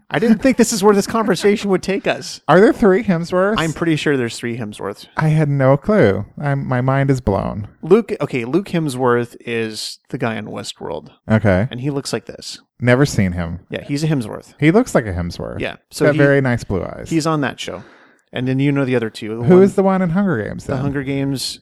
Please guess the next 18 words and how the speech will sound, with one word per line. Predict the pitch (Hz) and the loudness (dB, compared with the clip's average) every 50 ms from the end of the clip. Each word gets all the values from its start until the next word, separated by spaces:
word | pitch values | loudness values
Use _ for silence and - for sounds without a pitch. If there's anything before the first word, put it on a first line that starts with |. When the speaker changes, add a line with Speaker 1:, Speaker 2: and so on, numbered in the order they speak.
| _ _ | _ _
Speaker 1:
Oh, | 135 131 127 113 110 104 - - | -12 -10 -10 -10 -12 -12 -16 -20
God, | - - - - - - - | -20 -18 -16 -16 -16 -12 -12
I | 139 | -6
don't | 147 208 240 - 185 | -4 -4 -4 0 2
know | 190 208 240 | 4 4 6
these | 220 233 214 175 - - | 6 4 2 2 0 -2
things. | - 147 139 139 127 113 107 104 | -2 -2 0 0 -2 -2 -4 0
Speaker 2:
Hang | 139 180 196 208 | 2 2 4 4
on | 196 175 170 170 | 6 4 6 6
while | 160 156 156 151 | 6 6 8 8
we | 139 131 | 6 6
Google | 123 135 147 160 165 139 | 6 4 4 4 4 4
this, | 117 104 - - | 2 2 0 2
y'all. | 117 104 98 101 101 113 135 131 - - - - - - - _ | 2 2 4 4 4 4 2 0 -4 -10 -12 -12 -14 -18 -20 _
Speaker 1:
This | - - - | -14 -12 -10
is | 160 - | -10 -8
the | - 117 104 | -8 -8 -6
best | - - 113 123 131 - - - - - | -4 -2 -2 -2 -2 -4 -8 -10 -12 -16